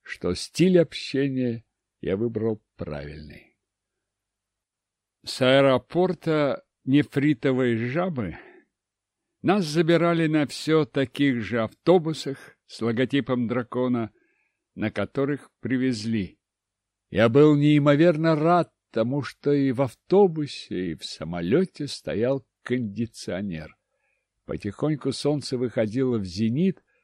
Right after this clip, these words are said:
и становилось жарковато. Удачно, конечно, что в нашу сторону шли облака, они должны были прикрыть от жгучего солнца, и это было бы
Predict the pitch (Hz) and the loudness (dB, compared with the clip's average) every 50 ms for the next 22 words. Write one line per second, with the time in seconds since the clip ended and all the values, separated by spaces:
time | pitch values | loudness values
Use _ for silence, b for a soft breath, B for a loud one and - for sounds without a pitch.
0 | _ _ _ _ _ _ _ _ _ _ - - 127 135 117 - - 113 113 113 | _ _ _ _ _ _ _ _ _ _ -8 -6 -6 -6 -6 -6 -6 -4 -2 0
1 | 120 139 147 147 139 135 123 110 104 127 131 123 _ - - 139 139 135 120 101 | 0 2 2 2 2 2 0 -2 -2 -4 -4 -6 _ -10 -6 -6 -4 -4 -4 -6
2 | 85 67 - _ - - 50 - _ _ _ _ _ _ _ _ _ _ _ _ | -6 -6 -8 _ -20 -20 -20 -20 _ _ _ _ _ _ _ _ _ _ _ _
3 | b b b b b 123 143 202 240 220 - - - 87 87 - 92 101 107 110 | b b b b b -2 0 2 2 0 -2 -6 -8 -10 -10 -6 -6 -4 -4 -4
4 | 107 - - 101 95 - - - 98 92 85 101 113 113 104 - 110 104 - - | -4 -6 -10 -10 -12 -12 -10 -10 -10 -8 -4 -2 -2 -2 -2 -4 -8 -10 -10 -8
5 | - 120 117 110 113 107 107 101 - - 117 110 110 104 90 80 101 101 95 _ | -4 -4 -2 -2 -2 -2 -4 -4 -6 -6 -4 -2 -2 -2 -2 -4 -4 -4 -4 _
6 | - 160 175 196 170 b b b b b b b b b b - 92 110 127 131 | -2 -2 -2 -2 -4 b b b b b b b b b b -4 -2 -2 0 0
7 | 117 131 127 123 110 110 135 139 123 120 135 131 131 117 - - 104 123 113 - | 0 2 2 2 2 0 0 0 2 2 4 4 2 2 0 0 0 0 -2 -2
8 | - - 113 135 170 190 170 _ - 170 151 127 107 113 104 123 156 147 - - | -6 -2 0 2 2 2 0 _ -4 -4 -4 -4 -6 -8 -2 0 -2 -2 -2 -4
9 | 135 123 135 - - 135 135 139 127 123 - - - 110 107 110 113 123 117 - | -6 -6 -6 -6 -2 -2 0 0 -2 -4 -6 -4 -2 0 0 2 0 0 0 -2
10 | 120 101 92 113 120 123 120 101 95 110 104 98 90 | -4 -4 -2 -2 -2 0 -2 -2 -2 -2 -2 -4 -4